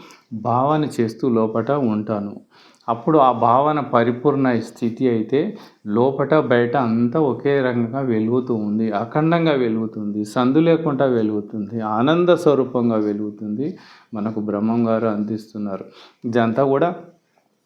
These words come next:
గురు బోధ వల్లనే అవుతుంది. ఇది ఆ గురు మార్గం ఉండాలి, ప్రశాంతంగా స్థితి లక్షణాలు ఉండాలి, ఆ సద్భావన ఉండాలి, వీళ్ళకు బ్రహ్మాన్ని పొందాలనే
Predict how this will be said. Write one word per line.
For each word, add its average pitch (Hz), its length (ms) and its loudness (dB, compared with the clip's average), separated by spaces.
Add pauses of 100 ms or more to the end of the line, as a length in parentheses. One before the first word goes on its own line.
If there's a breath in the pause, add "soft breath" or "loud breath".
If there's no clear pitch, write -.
(400)
గురు 135 140 4
బోధ 135 240 4
వల్లనే 120 440 0
అవుతుంది. 107 480 -2
ఇది 117 240 -4 (360 loud breath)
ఆ 104 240 -2
గురు 127 140 4
మార్గం 123 520 2
ఉండాలి, 113 400 2
ప్రశాంతంగా 123 760 0
స్థితి 120 380 -2
లక్షణాలు 120 540 0
ఉండాలి, 110 500 -2 (460 loud breath)
ఆ 104 300 0
సద్భావన 131 760 2
ఉండాలి, 113 520 0
వీళ్ళకు 127 460 2
బ్రహ్మాన్ని 123 560 2
పొందాలనే 127 840 0